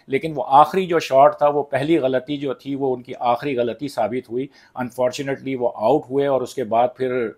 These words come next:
जो है हारिस रऊफ और नसीम शाह के लिए कोई चांस नहीं था कि वो पाकिस्तान को जो है मैच जितवा सकते। लेकिन इफ्तिखार की, अ, यहाँ पे तारीफ़ जो है वो ना करना ज़्यादती होगी।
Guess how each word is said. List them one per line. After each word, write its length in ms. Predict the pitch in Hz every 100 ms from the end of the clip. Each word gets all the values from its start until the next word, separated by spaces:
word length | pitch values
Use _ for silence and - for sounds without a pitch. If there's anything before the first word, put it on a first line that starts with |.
| 120
जो 160 | 117
है 60 | 117
हारिस 400 | 104 113 127 -
रऊफ 340 | 120 127 117
और 360 | 110 110 107 107 - - -
नसीम 280 | 110 - 131
शाह 180 | 127 127
के 120 | 127
लिए 140 | 123
कोई 140 | 123 120
चांस 400 | - 113 131 117
नहीं 180 | 117 131
था 240 | 113 117 - - _
कि 80 | 127
वो 120 | 127
पाकिस्तान 560 | - 107 107 - 120 120
को 140 | 117
जो 140 | 110
है 100 | 117
मैच 280 | 120 107 117
जितवा 360 | 98 92 101 104
सकते। 380 | 98 - 117 131 - _ -
लेकिन 280 | 127 156 156
इफ्तिखार 540 | - - 127 139 151 151
की, 600 | 131 - 147 139 120 -
अ, 40 | 117
यहाँ 220 | 117 120
पे 340 | 135 127 -
तारीफ़ 600 | - 113 120 131 - -
जो 160 | 110 117
है 100 | 120
वो 120 | 123
ना 240 | 107 123 147
करना 300 | 139 131 127
ज़्यादती 400 | 98 196 - 151
होगी। 380 | 113 110 131